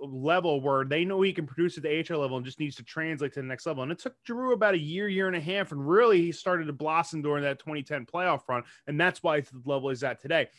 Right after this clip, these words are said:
So teams are gonna be a little bit patient. They're not gonna rush a guy because they need him, and especially because the Flyers do have a decent amount of depth, even though they have not, they didn't perform well this year. They're gonna give that youth one more chance before they start rushing these guys to the system and forcing them.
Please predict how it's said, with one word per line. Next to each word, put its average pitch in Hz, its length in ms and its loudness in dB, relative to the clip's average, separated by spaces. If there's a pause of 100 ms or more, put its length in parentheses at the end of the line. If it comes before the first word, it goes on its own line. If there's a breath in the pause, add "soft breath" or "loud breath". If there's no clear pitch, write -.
(140 soft breath)
So 180 280 2 (220 soft breath)
teams 254 280 2
are 240 80 6
gonna 202 200 2
be 190 80 4
a 185 60 6
little 175 200 4
bit 156 120 -2
patient. 190 360 0
They're 160 140 -2
not 175 220 -2
gonna 165 140 -2
rush 156 260 0
a 180 40 -2
guy 180 160 4
because 147 220 -4
they 123 120 -2
need 147 260 0
him, 226 180 2 (220 loud breath)
and 156 80 -6
especially 196 340 0
because 175 240 -2
the 143 60 -10
Flyers 190 360 2 (100)
do 233 200 0
have 226 200 4
a 196 40 -2
decent 196 400 -4
amount 180 180 0
of 117 140 -6
depth, 180 360 2
even 160 420 -4
though 151 340 4
they 151 140 2
have 127 180 -2
not, 143 380 -4
they 147 120 -2
didn't 143 140 -6
perform 147 340 -4
well 185 120 0
this 185 220 -2
year. 214 220 2 (260 soft breath)
They're 160 180 2
gonna 185 260 2
give 175 240 2
that 185 220 2
youth 185 220 -2
one 170 120 -2
more 160 100 -2
chance 185 280 -4
before - 220 -8
they 143 100 -2
start 147 280 -2
rushing 165 260 0
these 151 160 -4
guys 147 260 0
to 135 60 -18
the 120 100 -14
system 165 420 0 (260 soft breath)
and 139 120 -8
forcing 160 300 -2
them. 147 140 0